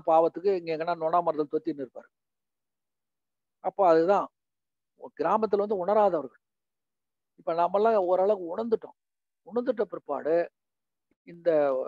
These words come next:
வாழும் காலத்துல நம்ம நிலையை உணர்ந்து கொள்ள வேண்டும். வாழும் காலத்துல நம்ம நிலையை உணர்ந்து, "வாழும் நிலை உணர்ந்து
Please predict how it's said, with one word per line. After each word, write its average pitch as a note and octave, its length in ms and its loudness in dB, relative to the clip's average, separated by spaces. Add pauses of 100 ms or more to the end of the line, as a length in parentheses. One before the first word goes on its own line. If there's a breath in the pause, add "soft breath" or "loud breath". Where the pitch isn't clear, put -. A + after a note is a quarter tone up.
(480)
வாழும் A3 440 2
காலத்துல F#3 420 2
நம்ம D#3 260 -6
நிலையை F#3 360 4
உணர்ந்து F#3+ 300 -4
கொள்ள D#3 200 -4
வேண்டும். - 240 -12 (340)
வாழும் G3+ 500 2
காலத்துல G3 360 0
நம்ம E3 220 -6
நிலையை D#3 280 -4
உணர்ந்து, - 280 -12 (200)
"வாழும் F3 380 6
நிலை F3+ 240 6
உணர்ந்து F#3 380 0